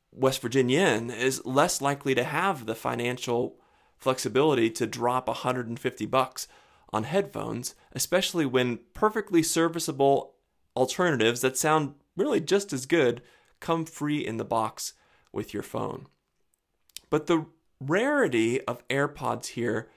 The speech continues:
may have something to do with lifestyle as well, not just finances. Travelers, city dwellers are more likely to need the AirPods' flexibility and portability. Commuters spend big chunks of their days,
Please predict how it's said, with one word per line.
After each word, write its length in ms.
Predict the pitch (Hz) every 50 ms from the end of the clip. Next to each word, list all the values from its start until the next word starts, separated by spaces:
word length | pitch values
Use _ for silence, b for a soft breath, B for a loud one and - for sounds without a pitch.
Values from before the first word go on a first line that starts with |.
| b b b b b b b b
may 160 | - 208 247
have 180 | 233 247 226 -
something 520 | - 190 185 - 180 165 156 151 156 - _ _ -
to 100 | - 120
do 300 | 117 131 131 131 131 123
with 240 | 110 110 - - _ _ _ _
lifestyle 840 | - - 156 214 269 277 - - - 90 90 95 92 98 107 127 _ _ _ -
as 140 | 123 -
well, 240 | 139 160 190 160 117
not 240 | 107 127 151 165 -
just 260 | - 156 139 - -
finances. 800 | - 131 127 131 127 117 110 - - - - - - - - - b b b b b b b b b
Travelers, 640 | - - - 151 156 170 165 175 170 170 165 165 160 -
city 380 | - - - - 170 175 175
dwellers 540 | 151 156 147 143 143 139 139 135 135 139 - b b b b b b b
are 120 | 120 127 127
more 320 | 127 135 151 175 185 180
likely 420 | 160 160 156 151 151 - 147 139
to 160 | 139 - 135 127
need 520 | 127 139 175 220 240 165 110 107 107 113
the 100 | 113 - - 113
AirPods' 580 | 113 113 113 - - 117 110 110 107 104 -
flexibility 800 | - - 104 104 - - 113 - - 117 113 113 110 110 110 117 -
and 160 | - - -
portability. 800 | - - 165 170 135 - - - 104 - 69 - - - - _ _ _ _ _ _ _ _ _ _ _ _ _ _ _ _ _ _ - -
Commuters 460 | - 139 147 151 160 156 151 143 -
spend 480 | - - - 139 139 139 139 135 139
big 200 | 139 139 131 135
chunks 320 | - - 139 131 131 131 -
of 100 | 131 123
their 100 | 120 117
days, 480 | 120 120 120 120 120 123 120 - -